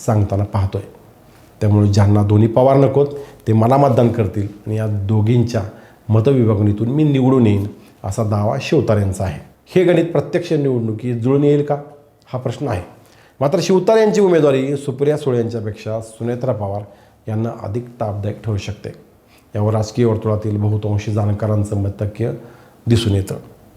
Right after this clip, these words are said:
असं असलं तरी शिवतारे हे सुप्रिया सुळे यांची मतं खेचणारच नाहीत, असं मानण्याचं कारण नाही. पक्षांतर्गत कारवाई वा तत्सम कोणत्याही बडग्याला न जुमानता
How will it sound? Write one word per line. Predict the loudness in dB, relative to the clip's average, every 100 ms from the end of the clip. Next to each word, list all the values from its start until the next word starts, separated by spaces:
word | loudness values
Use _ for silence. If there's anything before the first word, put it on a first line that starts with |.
| _ -8
असं | -4 2 0
असलं | 2 0 -2 -10 -20 -12 -2
तरी | -2
शिवतारे | 2 2 4 4 4 0 -8 -20 -8 -4
हे |
सुप्रिया | -2 -2 0 2 2
सुळे | 2 0 0 -2
यांची | -2 0
मतं | -2 0 -4 0
खेचणारच | 0 2 4 4 4
नाहीत, | 4 4 2 -6 -18 -20 -6
असं | -2 0
मानण्याचं | 2 2 0 -2 -4
कारण | -2 0 0 0
नाही. | -4 -8 -20 _ _ _ _ _
पक्षांतर्गत | -6 -2 0 2 2 0 0
कारवाई | 0 0 -4 -8 -16 -20 -20 _
वा | -6 -4 -4
तत्सम | -4 -4 -2 -2
कोणत्याही | -2 0 0 2 2
बडग्याला | 4 2 0 -2 -4 -10 -18 -6
न | 0 2 2
जुमानता | 2 2 2 0 -2